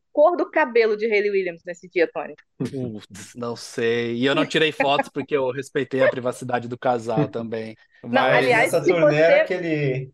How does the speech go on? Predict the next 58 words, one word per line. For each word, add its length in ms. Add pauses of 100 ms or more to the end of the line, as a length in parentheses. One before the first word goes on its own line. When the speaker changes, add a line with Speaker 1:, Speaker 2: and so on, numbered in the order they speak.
Speaker 2:
eu 120
ia 120
Speaker 3:
aquele 20
Speaker 2:
falar, 240
o 40
Speaker 3:
rosa. 0
Speaker 2:
Ricardo 280
deve 200
saber 340
porque 220
é 180
a 80
época 260
do 100
disco. 440
É, 640
é, 80
a 180
Speaker 3:
É, 100
Speaker 2:
fa- 20
Speaker 3:
mas 200
eu, 100 (120)
eu 200
fui, 120
Speaker 2:
É, 160
Speaker 3:
eu 60
tava 260
Speaker 2:
era. 160
Speaker 3:
fazendo 0
Speaker 2:
Qual 220
era, 260
era? 440
Qual 160
era, 200
era? 440
Speaker 3:
Eu 240
acho 200
que 60
era 120
aquela 240
época 220
lá 160
com 300
laranja 420
com 140
rosa, 360
sabe? 440 (460)
Speaker 2:
Na 240
capa 300
do 120
disco, 280
co-, 200
ela 160
tá 160
com, 220
é, 180
com 140
essa, 560